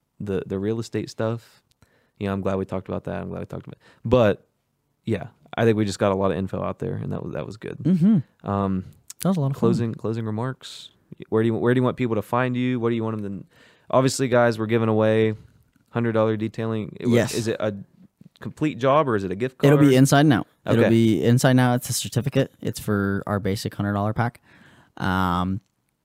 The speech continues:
Speaker 2: you can find me on social media. You can follow me on Instagram at Mark Coca fifteen. We also have a detailing page on Instagram as well, Coca's Auto Detailing. Um, you can find us on our Facebook, Coca's Auto Detailing, only five-star rated shop in the area. Um,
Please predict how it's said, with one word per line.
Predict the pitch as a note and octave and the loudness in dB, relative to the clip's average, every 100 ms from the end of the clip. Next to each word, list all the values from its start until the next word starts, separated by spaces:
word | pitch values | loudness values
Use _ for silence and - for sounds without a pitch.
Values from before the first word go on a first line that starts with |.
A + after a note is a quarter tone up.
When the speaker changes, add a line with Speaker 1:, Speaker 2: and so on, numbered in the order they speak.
| _ - - | _ -4 4
Speaker 2:
you | C3+ | 4
can | D#3+ C#3+ | 6 4
find | D3 C#3+ | 6 6
me | C#3+ | 6
on | C#3 | 6
social | D3 - | 4 4
media. | C#3+ E3 | 4 4
You | B2+ | 2
can | B2+ | 2
follow | A#2 A2 | 2 2
me | G#2+ G#2+ G#2+ | 2 2 2
on | G#2 | 2
Instagram | G#2+ - A#2 G#2 | 0 -2 -2 0
at | |
Mark | D#2 G2+ | -2 -2
Coca | G#2 G#2+ | -2 -4
fifteen. | - G2+ - C3 D#3 | -4 -6 -2 0 0
We | B2 | 0
also | G2 - | 0 -2
have | F#2 | -4
a | |
detailing | E2 F#2+ A2 G#2 | -4 -4 -2 -2
page | G2+ G2+ G2+ - _ - | 0 -2 -2 -8 _ -10
on | F#2+ F#2+ | -6 -4
Instagram | G2 - G#2+ F#2+ | -6 -6 -6 -4
as | F2+ | -4
well, | F#2 | -4
Coca's | F#2 F2+ - G#2 | -4 -8 -8 -4
Auto | G2 | -4
Detailing. | G2 G2+ - A2 A2 A#2+ - - _ _ - | -4 -4 -4 -2 -4 -6 -16 -20 _ _ -4
Um, | G#2 F#2+ F#2+ G2+ | 2 4 4 2
you | |
can | - | 0
find | A#2+ A#2 | 2 2
us | A2+ | 4
on | A2+ | 2
our | G#2+ | 4
Facebook, | A#2+ B2+ D#3+ D#3+ - | 2 4 2 0 -2
Coca's | A2+ A2 A2 | -2 0 2
Auto | A2 G#2+ | 2 2
Detailing, | G#2+ - A#2+ A#2 | 0 0 0 0
only | G#2 G2 | 0 -2
five-star | - F#2+ - F#2+ | -2 -4 -2 -2
rated | F#2 F#2+ | -2 -4
shop | - - | -6 -6
in | - | -6
the | F2 F2+ | -6 -4
area. | G#2+ A2+ A2+ B2 _ _ _ _ _ - | -2 -2 -2 -4 _ _ _ _ _ -8
Um, | D2+ C#2 B1 B1+ B1 B1 - - E3 | -6 -4 -6 -6 -6 -6 -6 -8 -10